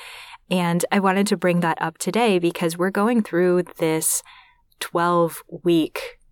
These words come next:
program of The Artist's Way together, and that is a long time. So it might not always feel like you're going up and up and up and further and further. It, this kind of journey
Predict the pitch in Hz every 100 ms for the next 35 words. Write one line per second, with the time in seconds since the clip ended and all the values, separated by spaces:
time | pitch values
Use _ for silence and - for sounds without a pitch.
0 | _ _ _ _ - 190 180 170 - -
1 | 240 170 - 160 156 151 - - 147 -
2 | 151 151 143 - - - 151 151 156 160
3 | 226 185 165 156 151 151 147 - _ _
4 | - - 160 147 - 165 - - 151 147
5 | - 165 165 160 165 156 - - 156 151
6 | 147 - 175 170 202 247 - - - 165
7 | 156 156 151 139 139 - 196 - 160 175
8 | - - 202 - - 147 147 - 190 185
9 | 175 160 170 175 196 208 - - - -
10 | - - 170 - - _ _ _ 220 202
11 | 160 180 - - - 180 170 165 180 170
12 | 180 160 156 202